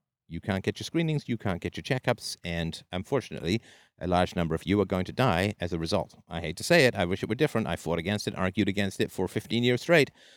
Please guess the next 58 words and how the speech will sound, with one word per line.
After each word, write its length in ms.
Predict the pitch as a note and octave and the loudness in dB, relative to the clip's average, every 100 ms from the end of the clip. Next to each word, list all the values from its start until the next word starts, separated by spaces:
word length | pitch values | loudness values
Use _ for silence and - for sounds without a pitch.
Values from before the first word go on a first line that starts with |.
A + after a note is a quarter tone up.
| _ _ _ | _ _ _
but 120 | - - | -6 -4
because 260 | - G2 | 0 0
the 80 | - | -2
government 340 | F2 F#2 G#2 | -2 0 -2
didn't 180 | - B2 | -4 -4
protect 300 | C3+ D3+ C#3 | -2 -2 2
your 120 | E3 | 2
borders, 420 | C#3+ B2+ A#2 A2+ - - | 2 6 6 6 2 -4
you 200 | F2+ F#2 | 0 0
are 60 | |
going 240 | E2 E2+ E2 | 2 0 0
to 100 | F2 | 0
die. 340 | C#2+ - - _ _ _ _ _ _ _ _ _ _ _ _ _ - | 0 -2 -8 _ _ _ _ _ _ _ _ _ _ _ _ _ -10
And 260 | E2 D#2+ D#2 | -2 -2 0
you 80 | D#2 | 0
may 120 | F2 | 2
not 140 | F#2 | 0
know 140 | A2 B2 | 4 6
where 160 | B2 | 6
the 80 | A#2+ | 6
lump 240 | A#2+ A#2 B2 | 4 2 4
is, 240 | A2+ - | 2 2
you 80 | F2+ | 0
may 120 | E2+ | 0
not 200 | E2 D2+ | -2 0
know 180 | G#2 A2+ | 4 4
where 160 | A2 | 4
the 60 | G2+ | 2
problem 400 | - G2+ G2+ G2+ | 0 -4 -2 -2
is, 180 | G2 - | -2 0
you 80 | D#2+ | -2
may 180 | D#2+ D#2+ | -2 -2
not 220 | F#2 - | -4 0
know 160 | G2+ G2+ | 4 4
where 140 | F2+ | 4
the 140 | F2+ | 2
obstructed 420 | F2 - G#2 - F2+ | 0 0 -6 -4 -2
artery 400 | F#2+ F2+ F2 F2 | -2 0 0 0
is 120 | - | -4
because 260 | - F2+ | -6 -8
you 60 | - | -8
can't 260 | - F#2+ - | -6 -6 -4
get 160 | F#2 | -8
your 80 | - | -6
tests, 340 | - D#3 - - - - _ | -2 -2 -2 -12 -20 -20 _
but 160 | - - | -10 -4
you're 80 | E2+ | 0
gonna 240 | D#2+ D#2 | 0 2
wake 260 | F2 A2+ - | 2 2 2
up, 220 | G2 - _ _ _ - | 0 0 _ _ _ -8
have 160 | D#2+ | -8
a 20 | |
sudden 260 | - A2+ G2+ | 2 2 2
spasm, 540 | - - F2 F2 E2+ - | -4 -4 -2 -2 -4 -4
and 160 | E2 | -2
you're 100 | D2 | -2
gonna 200 | D2 D2 | -4 -6
die. 320 | C#2+ - - | -6 -8 -10